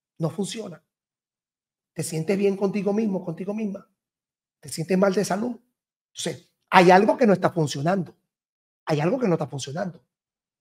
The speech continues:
Divorciado, divorciada. La carta del diablo. Te divorciaste. Quizás este divorcio fue difícil.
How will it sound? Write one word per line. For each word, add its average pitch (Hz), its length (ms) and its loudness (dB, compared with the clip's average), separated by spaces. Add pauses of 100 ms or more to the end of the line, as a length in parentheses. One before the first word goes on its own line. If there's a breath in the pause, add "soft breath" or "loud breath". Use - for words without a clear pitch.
(160)
Divorciado, 214 540 8
divorciada. 214 640 4 (1200)
La 143 100 -8
carta 180 260 2
del 175 160 2
diablo. 180 360 2 (600)
Te 151 100 -8
divorciaste. 160 640 -2 (1120)
Quizás - 760 -2 (520)
este - 180 -2
divorcio 226 500 6
fue 240 260 8
difícil. 226 800 -2